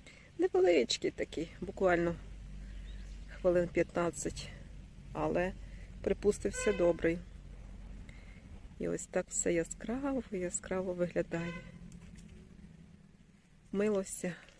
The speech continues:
<laughs> Дуже цікаво. Бачите, я там на поручні поклала, бо забулася з крісла біля водойми забрати покривало, то поклала, хай висохне.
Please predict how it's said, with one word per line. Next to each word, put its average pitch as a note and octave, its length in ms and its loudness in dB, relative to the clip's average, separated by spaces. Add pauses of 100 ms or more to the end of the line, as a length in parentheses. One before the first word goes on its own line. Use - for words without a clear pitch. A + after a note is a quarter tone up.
(1000)
<laughs> - 540 -6
Дуже F#3+ 280 2
цікаво. F3 520 0
Бачите, F3 340 4
я E3+ 140 6
там E3 220 2 (1040)
на E3 260 -2 (340)
поручні F3+ 640 6 (460)
поклала, F3+ 380 4
бо F3 120 -2
забулася F3+ 800 2 (180)
з - 160 0
крісла E3+ 500 2 (100)
біля D#3 200 4
водойми F3 580 2 (1000)
забрати E3+ 720 0 (1000)
покривало, D#3+ 560 2
то - 120 -8
поклала, E3+ 400 -2
хай E3 240 -6 (300)
висохне. - 540 -8